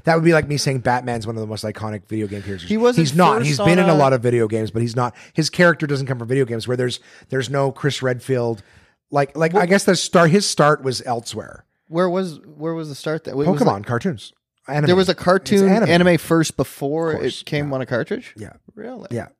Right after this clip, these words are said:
Speaker 1: That,
Speaker 2: I did not know
Speaker 1: like I
Speaker 2: that.
Speaker 1: said, that'd be like saying Batman's an iconic video game character. He's not. He's a comic book character that they've made movies on. Now, listen,
Speaker 2: Hang
Speaker 1: you
Speaker 2: on.
Speaker 1: didn't know,
Speaker 2: I
Speaker 1: so that's
Speaker 2: crossed one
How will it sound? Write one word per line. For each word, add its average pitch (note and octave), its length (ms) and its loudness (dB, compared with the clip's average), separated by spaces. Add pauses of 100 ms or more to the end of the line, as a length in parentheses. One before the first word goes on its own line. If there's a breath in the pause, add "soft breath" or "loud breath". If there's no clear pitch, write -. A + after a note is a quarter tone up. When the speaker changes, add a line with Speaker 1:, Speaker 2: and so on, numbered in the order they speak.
(140)
Speaker 1:
That, C#3 200 2
Speaker 2:
I C3+ 40 -4
did E3 100 -6
not E3 180 -6
know E3+ 120 -2
Speaker 1:
like E3 100 2
I - 20 2
Speaker 2:
that. E3 60 2
Speaker 1:
said, C#3+ 180 2
that'd D3 240 2
be E3 60 6
like D#3 120 4
saying D3+ 200 0
Batman's C3 420 0
an B2 120 0
iconic A#2 280 -4
video A2+ 180 -2
game G#2+ 140 -4
character. G2 240 -8
He's F2+ 100 -12
not. G#2+ 160 -6
He's F#2+ 140 -10
a G2 60 -8
comic G2+ 340 -14
book E2+ 160 -18
character D#2+ 480 -16 (420 loud breath)
that A2+ 180 0
they've A2 200 0
made F#2 200 -8
movies F2 340 -10
on. - 80 -16 (240 loud breath)
Now, D#3 100 6
listen, C3+ 240 2
Speaker 2:
Hang D3 200 -6
Speaker 1:
you E3 80 4
Speaker 2:
on. G3+ 40 6
Speaker 1:
didn't E3+ 300 4
know, C#3+ 500 6
Speaker 2:
I - 20 -16
Speaker 1:
so - 140 0
that's C3 120 2
Speaker 2:
crossed - 120 -2
one B2+ 100 6